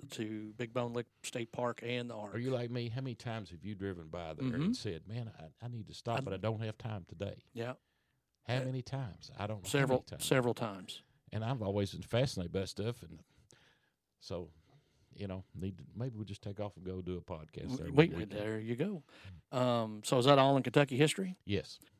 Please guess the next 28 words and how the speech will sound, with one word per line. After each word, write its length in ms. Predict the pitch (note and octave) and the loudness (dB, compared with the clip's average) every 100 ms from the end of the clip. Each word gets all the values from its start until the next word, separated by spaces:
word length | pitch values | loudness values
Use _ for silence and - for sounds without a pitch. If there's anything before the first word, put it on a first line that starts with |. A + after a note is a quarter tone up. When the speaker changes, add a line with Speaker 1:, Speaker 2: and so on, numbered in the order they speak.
| - | -2
Speaker 1:
So 400 | - C#3 C#3+ C3 | 6 8 8 8
this 160 | D#3 | 6
is 100 | D#3+ | 6
gonna 160 | D3 D#3+ | 8 8
be 360 | D3 C3+ B2 A#2 | 8 6 4 2
part 260 | C#3 C#3 | 4 4
three 520 | - - C3+ C#3 D#3 D3+ | 4 2 4 6 4 0
of 100 | A#2+ | 0
Sue 240 | - D3 | 4 6
Monday. 560 | C#3 C3+ C#3+ C#3 C#3 F3 | 8 6 6 6 4 0
So 120 | - | 0
we'll 100 | A#2+ | 2
be 120 | A#2+ | 4
Speaker 2:
Mm-hmm. 100 | A#2+ | 4
Speaker 1:
wrapping 300 | A#2+ B2+ C3 | 4 2 2
up 180 | B2+ B2+ | 0 0
Sue 180 | - B2+ | 0 2
Monday, 340 | B2 B2 C3 C#3 | 4 2 2 0
the 60 | |
boy 180 | B2 A#2+ | 2 4
named 240 | A#2+ B2 B2 | 4 0 0
Sue. 320 | C#3 C3+ A3 - _ _ | 4 4 2 -6 _ _
Speaker 2:
Yes. 360 | - F2 - - _ _ - - | -8 -8 -8 -18 _ _ -20 -6
Speaker 1:
All 140 | B2 E3 | 0 2
right. 420 | D#3 A3 - - - - - - _ - | 2 0 -6 -16 -20 -20 -20 -20 _ -6
Speaker 2:
Uh, 280 | - A#2+ G#2+ - _ - G#2+ | 4 4 4 0 _ -6 0
as 100 | G#2 | 0
we 420 | G2+ A#2 A2 | 2 2 0